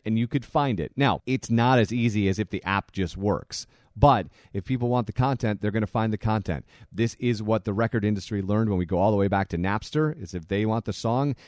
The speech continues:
they're going to get the song. You're learning this, and we've been learning this for the last decade in the movie industry,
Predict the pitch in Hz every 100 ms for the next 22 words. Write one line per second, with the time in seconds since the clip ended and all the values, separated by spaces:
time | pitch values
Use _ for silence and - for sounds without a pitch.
0 | - 101 104 110 98 101 110 120 - 131
1 | 120 78 - - - 117 113 120 117 113
2 | 120 - - - 98 107 92 131 135 117
3 | 120 127 - 110 117 135 123 - 123 127
4 | 120 - 123 131 151 135 113 92 - 92
5 | 76